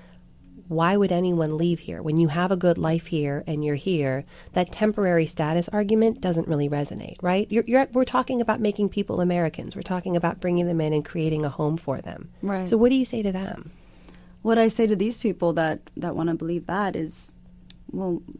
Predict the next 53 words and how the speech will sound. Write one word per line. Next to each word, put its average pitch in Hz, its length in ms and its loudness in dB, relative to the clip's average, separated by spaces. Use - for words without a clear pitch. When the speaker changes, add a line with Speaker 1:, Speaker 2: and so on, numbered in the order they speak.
Speaker 2:
let 220 260 4
them 254 240 12
<laughs> - 0 -
dig 202 240 6
a 196 60 8
little 190 200 6
bit 180 220 4
further 185 360 4
back 170 360 4
to 180 140 -2
their, 175 260 2
their 180 220 -2
ancestry 160 640 -4
and 165 100 0
see 165 140 -6
where 156 140 -4
their 165 120 -4
families - 340 -6
came - 200 -10
from. 170 300 -10
You 175 100 -4
know, 175 120 2
we 180 100 0
all 190 140 0
came 175 220 -6
from - 160 -6
somewhere 196 360 -4
unless 165 260 -8
we're - 100 -10
Native 165 260 -8
Americans. 170 640 -6
So, 156 400 -6
I - 40 -4
mean, 202 100 4
that's 214 200 4
what's 247 160 -2
beautiful 185 580 0
about 151 300 -2
America. 160 440 -4
We 180 160 -2
have 196 180 -4
such - 340 -8
rich 170 240 -4
diversity 156 600 -4
in 160 120 -4
this - 200 -10
nation, - 400 -6
and 185 180 0
that 175 140 2
is 180 100 -2
what 180 160 -2
made 170 560 2
us - 380 -6